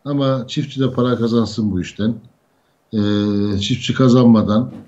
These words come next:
kaç gün dayanır bilemeyiz. Daha, ya para kazanacak ki yeni traktör alsın, işini yapsın, daha iyi gübre atsın, daha iyi ilaç alsın, daha iyi tohum alsın. Bir lira yerine bir buçuk lira harcasın dekara,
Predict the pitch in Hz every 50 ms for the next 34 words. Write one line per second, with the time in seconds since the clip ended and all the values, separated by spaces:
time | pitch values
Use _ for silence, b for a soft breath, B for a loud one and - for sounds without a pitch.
0 | _ - - - _ _ - - 139 139 131 - - 123 110 104 98 98 95 95
1 | 107 131 139 127 123 120 117 98 87 80 76 - - - 127 127 127 123 - 85
2 | 101 131 131 117 101 - - 175 180 170 - 143 156 143 139 143 139 127 113 120
3 | 117 117 - 123 131 131 131 123 127 - 123 120 117 - - 120 117 107 98 90
4 | - - 95 98 107 113 - - 127 127 123 113 104 90 80 - - 87 85 92
5 | 95 - b b b b b b b _ - 143 139 139 143 143 139 135 127 113
6 | 107 110 98 92 90 80 78 - - - 92 101 110 120 120 127 131 131 120 117
7 | 107 107 95 - - 90 80 - - - 98 98 113 120 120 120 117 113 110 -
8 | 110 107 101 95 90 85 80 78 - - - - _ _ _ _ _ _ _ _
9 | _ _ _ _ - 151 139 147 139 139 135 131 135 131 120 127 131 127 135 139
10 | 127 120 - - 117 - - 135 127 127 123 120 107 113 113 107 - 104 107 110
11 | 113 110 110 113 110 110 113 113 113 110 -